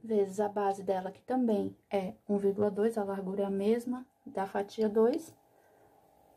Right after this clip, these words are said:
só que a altura agora é dois e meio, é uma fatia com altura maior. E aí, o peso vai ficar de quarenta e oito quilonewtons por metro.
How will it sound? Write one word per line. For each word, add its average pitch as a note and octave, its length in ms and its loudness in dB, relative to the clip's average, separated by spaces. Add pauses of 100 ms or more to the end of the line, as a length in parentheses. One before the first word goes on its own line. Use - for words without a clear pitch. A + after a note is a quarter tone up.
só B3 180 0
que A#3 120 -4
a B3+ 60 4
altura B3+ 340 -2
agora A#3 320 2
é A3+ 40 0
dois A3 360 2
e A#3+ 60 -2
meio, A3 340 4
é F#3+ 40 -6
uma G3 140 -6
fatia G#3 560 -2 (340)
com A3 160 4
altura A3 300 4
maior. A3+ 480 2 (760)
E B3 100 0
aí, B3+ 240 2
o C4 60 -8
peso A#3 320 0
vai A#3+ 120 2
ficar G#3+ 280 0
de A3 240 2 (960)
quarenta G#3+ 440 2
e B3 100 6
oito G#3+ 340 4
quilonewtons A3 880 2
por A#3 200 -6
metro. - 380 0